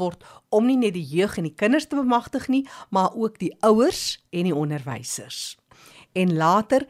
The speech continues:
gee Hiram Joseph vir ons insig in sy leefwêreld. Hy is van sy nek af verlam na 'n duikongeluk jare gelede en vandag is hy 'n gevestigde en 'n baie suksesvolle mondkunstenaar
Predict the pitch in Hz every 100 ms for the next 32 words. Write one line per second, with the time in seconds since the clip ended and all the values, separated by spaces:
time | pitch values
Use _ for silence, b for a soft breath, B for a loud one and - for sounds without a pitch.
0 | B B - 254 208 156 185 254 302 269
1 | - 180 196 202 180 160 151 - 240 226
2 | - 185 180 156 - 170 147 139 170 -
3 | 147 135 131 131 - B B - 190 220
4 | 233 214 196 156 170 175 196 - 151 143
5 | 180 254 B B B - 165 180 233 214
6 | 139 160 160 - 180 - 170 170 - 170
7 | 208 220 196 - 151 147 143 135 139 139
8 | 135 190 220 - B B - 196 - 180
9 | 185 - 175 - - 254 - - 240 -
10 | 214 - 220 247 180 185 262 262 269 -
11 | - 240 - 240 240 220 180 254 349 302
12 | 254 - 240 214 160